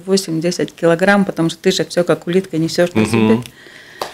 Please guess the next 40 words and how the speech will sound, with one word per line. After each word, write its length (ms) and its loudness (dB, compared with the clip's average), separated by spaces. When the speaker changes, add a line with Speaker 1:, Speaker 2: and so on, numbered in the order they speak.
Speaker 2:
Потому, 380 0
вот 160 2
я 120 0
х-, 100 -2
и 80 2
хотел 320 0
спросить, 420 -2
что 360 2
нужно 500 2
брать 460 -2
с 40 -2
собой, 640 0
э, 240 0
самое 440 0
главное 460 -2
вот 160 -4
в 80 -6
этот, 260 -6
э, 360 2
в 80 -2
эт-, 140 -2
в 240 -8
эт-, 160 -4
в 40 -2
это 140 0
паломничество? 840 -2
Speaker 1:
Но 140 6
если 400 4
вы 180 2
позволите 480 2
мне 200 6
сказать, 420 2
я 100 4
скажу, 340 -2
что 180 -4
это 120 -2
самое 420 4
главное — 300 2
это 200 2
обувь. 280 -2